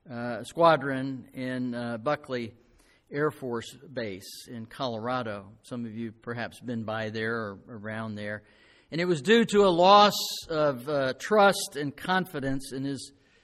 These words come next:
ability to lead. And that decision, uh, he quoted, uh, to quote him, I should say, was based on the public comments that he had made in that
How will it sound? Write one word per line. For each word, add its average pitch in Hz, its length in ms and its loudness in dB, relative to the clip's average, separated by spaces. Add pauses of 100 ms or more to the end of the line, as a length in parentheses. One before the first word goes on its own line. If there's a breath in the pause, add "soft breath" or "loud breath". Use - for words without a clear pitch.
(180 soft breath)
ability 147 680 4
to 151 80 -6
lead. 151 580 0 (420 soft breath)
And 127 400 -4
that 131 260 -2
decision, 127 720 -4
uh, 120 380 -10
he 123 160 -8
quoted, 120 680 -4
uh, 110 920 -10 (220)
to 113 100 -20
quote 123 320 -6
him, 143 240 -4
I 117 100 -6
should 120 240 -12
say, 123 220 -4
was 120 180 -10
based 127 340 -6
on 117 140 -6
the 113 60 -8
public 120 400 -8
comments 120 540 -6
that 107 120 -16
he 123 100 -8
had 107 140 -8
made 110 240 -6
in 107 120 -12
that 104 260 -12